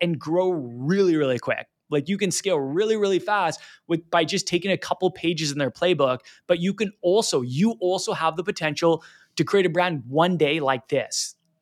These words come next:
So with that, I think we'll wrap it up. Carrie, any final thoughts?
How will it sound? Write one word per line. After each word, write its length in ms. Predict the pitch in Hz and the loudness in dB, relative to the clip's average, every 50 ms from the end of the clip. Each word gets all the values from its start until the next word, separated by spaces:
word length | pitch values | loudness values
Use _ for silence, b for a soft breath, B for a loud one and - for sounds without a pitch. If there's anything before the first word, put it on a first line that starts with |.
| _ _ _ _ | _ _ _ _
So 560 | - - - - 196 185 175 175 175 170 165 B B B B B B B B | -12 -8 -4 0 2 2 4 4 2 0 -2 B B B B B B B B
with 340 | 147 170 254 285 - - - | -2 -2 -2 -2 -2 -2 0
that, 380 | 190 170 180 208 240 240 - - _ - | 2 2 4 2 2 0 -2 -8 _ -2
I 120 | 170 165 | -2 -2
think 240 | 160 247 269 277 - | 0 0 -4 -4 -4
we'll 160 | 294 294 269 | -4 -4 0
wrap 280 | 185 196 202 220 220 - | 0 2 2 0 0 -2
it 80 | 220 220 | 0 0
up. 220 | 220 214 214 - | 0 0 -2 -4
Carrie, 320 | - - 240 247 262 226 | -2 0 0 2 0 0
any 140 | - 226 262 | 0 -2 -2
final 300 | - - 277 277 277 269 | 0 0 0 0 0 0
thoughts? 580 | - - 254 269 302 320 - - - - - | 0 0 0 2 0 0 -2 -4 -6 -6 -8